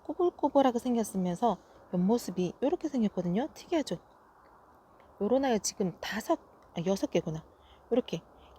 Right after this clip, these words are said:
여섯 아이가 올라가 있는 베수비오. 자, 사십일 번입니다. 사십이 번은 크레용이고요. 이만 사천 원이요. 자, 이것도 화분이 특이해요. 자, 요런 예쁜 분의 크레용인데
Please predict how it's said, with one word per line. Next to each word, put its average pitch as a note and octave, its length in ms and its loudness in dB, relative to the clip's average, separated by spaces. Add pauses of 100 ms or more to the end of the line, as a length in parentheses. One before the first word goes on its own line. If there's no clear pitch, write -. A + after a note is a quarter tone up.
여섯 B3 360 4
아이가 A3+ 200 4
올라가 F#3+ 300 4
있는 E3+ 240 0
베수비오. G3+ 1120 0 (540)
자, - 200 -10
사십일 F3 560 0
번입니다. G#3 560 0 (580)
사십이 G#3+ 540 -2
번은 B3+ 460 4
크레용이고요. D4 800 4
이만 G3 280 4
사천 G#3 300 -4
원이요. G3+ 420 2 (240)
자, - 100 -8
이것도 F#3 240 -4
화분이 G#3 300 0
특이해요. F3+ 420 -2 (640)
자, D#3+ 200 -4
요런 G#3+ 220 2
예쁜 A#3+ 260 -2
분의 G#3+ 260 2
크레용인데 A#3 720 2